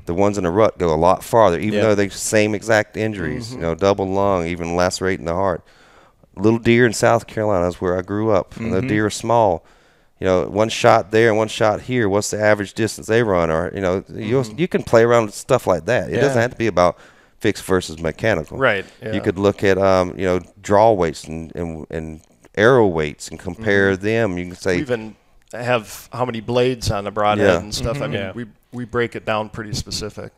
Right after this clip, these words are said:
Speaker 4: Just in the time we've been sitting here, I created two, two setups in the toolbox. So like we're saying, you download the app and there's nothing to do. Well, you can,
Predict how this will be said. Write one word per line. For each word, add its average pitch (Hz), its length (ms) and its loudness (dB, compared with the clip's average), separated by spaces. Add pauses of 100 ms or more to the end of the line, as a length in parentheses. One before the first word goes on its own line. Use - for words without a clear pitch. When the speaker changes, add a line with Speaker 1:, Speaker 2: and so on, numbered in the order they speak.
(140)
Speaker 4:
Just 131 220 -4
in 120 80 -8
the 107 60 -8
time 117 220 -6
we've 107 120 -6
been 98 140 -8
sitting 107 220 -8
here, 98 140 -6
I 95 40 -8
created 98 420 -10
two, 104 420 -14 (800)
two 120 160 -8
setups 113 720 -8 (560)
in 120 120 -6
the 107 60 -8
toolbox. 104 520 -6
So 117 80 -8
like 104 100 -8
we're 107 80 -10
saying, 113 240 -6
you 104 220 -12
download 113 320 -4
the 104 100 -10
app 117 140 -2
and 104 100 -10
there's 104 100 -10
nothing 110 280 -8
to 95 80 -16
do. 113 160 -8
Well, 104 160 -12
you 117 80 -10
can, 107 180 -12